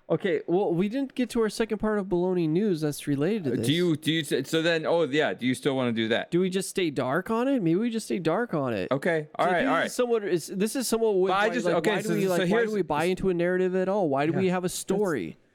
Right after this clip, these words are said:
Speaker 2: Okay. I know, but at a certain point, we're arguing it at, at, in, in the muck, and it, it's not gonna go anywhere.
Speaker 1: <sighs> Maybe. Maybe.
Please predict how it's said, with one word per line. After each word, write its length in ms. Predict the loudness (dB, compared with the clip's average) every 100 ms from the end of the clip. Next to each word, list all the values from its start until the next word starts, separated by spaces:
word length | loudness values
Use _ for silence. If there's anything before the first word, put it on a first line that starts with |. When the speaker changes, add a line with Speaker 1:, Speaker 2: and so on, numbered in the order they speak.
| _ _ _ -18
Speaker 2:
Okay. 240 | -16 -16 -20 _
I 80 | 0
know, 220 | 2 2
but 200 | 2 0
at 120 | 0 0
a 80 |
certain 260 | 0 -2 0
point, 220 | 0 0
we're 140 | 2 2
arguing 400 | 0 0 -2 -2
it 200 | -4 -2
at, 220 | 0 0 0
at, 220 | -2 -2 -16 -20 -12 -2
in, 200 | 0 0
in 180 | 0 2
the 100 | 2
muck, 440 | 2 2 -2 -10 _ _
and 140 | -2 0
it, 200 | -2 -4
it's 180 | -4 -2
not 180 | -2
gonna 100 | -2 -2
go 200 | 0 -2
anywhere. 400 | -8 -14 -16 -20 _ _ _ -4
Speaker 1:
<sighs> 720 | 0 2 0 -4 -8 -12 -10 -4
Maybe. 440 | 0 0 -2 -4 -10 -16 -20 _ _ _ _ _ _ _ _ _ _ _ _ _ _ _ _ _ _ _ _ _ _ _ -6
Maybe. 420 | -2 0 0 -4